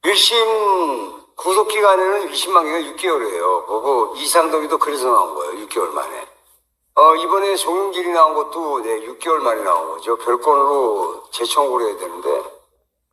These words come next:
<clears throat> 그다음에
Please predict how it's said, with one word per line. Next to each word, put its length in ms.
<clears throat> 760
그다음에 840